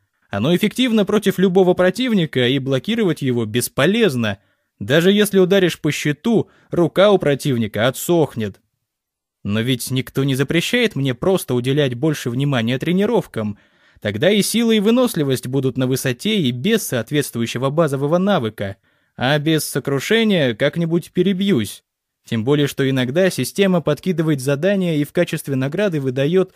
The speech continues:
случайные активные навыки. Вот ими и буду пользоваться. Что ж, остался последний пункт.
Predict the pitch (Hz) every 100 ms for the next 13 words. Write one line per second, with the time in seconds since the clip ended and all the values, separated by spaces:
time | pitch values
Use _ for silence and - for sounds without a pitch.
0 | _ - 180 170 135 123 143 175 - 135
1 | 123 151 185 220 175 107 - 104 - _
2 | _ - 117 170 269 247 160 151 208 170
3 | - 160 139 139 131 - 120 - _ _
4 | _ _ _ _ _ _ _ _ _ -
5 | - 190 285 269 - - 180 - 220 214
6 | - 196 - 180 - 185 220 202 135 123
7 | 120 127 117 107 - -